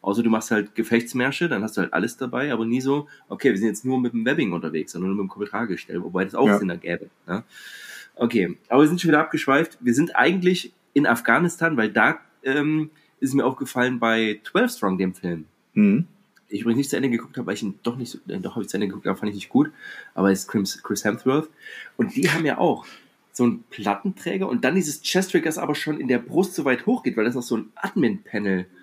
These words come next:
Speaker 1: drauf hat, ne? Oder täusche ich mich da? Hast du das vor Augen, dieses Bild?
Speaker 2: Also vom Hauptdarsteller, der trägt auf jeden Fall eine neuere Version vom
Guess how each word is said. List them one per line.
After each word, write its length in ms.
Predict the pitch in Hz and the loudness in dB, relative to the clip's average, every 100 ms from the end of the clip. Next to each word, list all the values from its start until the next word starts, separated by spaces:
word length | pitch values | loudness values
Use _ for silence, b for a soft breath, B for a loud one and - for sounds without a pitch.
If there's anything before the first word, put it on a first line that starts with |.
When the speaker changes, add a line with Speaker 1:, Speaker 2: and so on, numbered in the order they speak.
| b b b b b _ | b b b b b _
Speaker 1:
drauf 320 | - 110 107 104 | 0 2 2 0
hat, 180 | 90 | -2
ne? 200 | 95 160 | 0 2
Oder 180 | 233 139 123 - | 2 2 0 -4
täusche 300 | 127 123 110 | 2 2 2
ich 80 | 104 | -2
mich 180 | 95 | -4
da? 220 | - 82 82 | -4 -4 -4
Hast 120 | 156 | -2
du 40 | |
das 160 | 165 151 | -2 -4
vor 180 | - - | -4 0
Augen, 300 | 82 113 90 | 0 0 -2
dieses 240 | 98 92 | -6 -8
Bild? 380 | - 95 87 - _ _ _ _ _ _ - - | -2 0 0 -6 _ _ _ _ _ _ -8 2
Speaker 2:
Also 220 | 110 104 - _ _ _ _ _ _ _ | 4 4 0 _ _ _ _ _ _ _
vom 340 | - 123 120 104 | 2 6 6 6
Hauptdarsteller, 680 | 151 - 175 175 175 170 151 | 4 6 4 6 6 8 8
der 140 | 139 | 6
trägt 260 | - 165 131 | 4 4 4
auf 140 | 127 | 4
jeden 140 | 147 | 2
Fall 160 | 143 135 | 6 6
eine 120 | 127 | 8
neuere 340 | 113 135 143 123 | 8 8 8 6
Version 440 | 127 113 123 123 | 6 6 6 6
vom 420 | - 120 117 117 | 6 6 6 2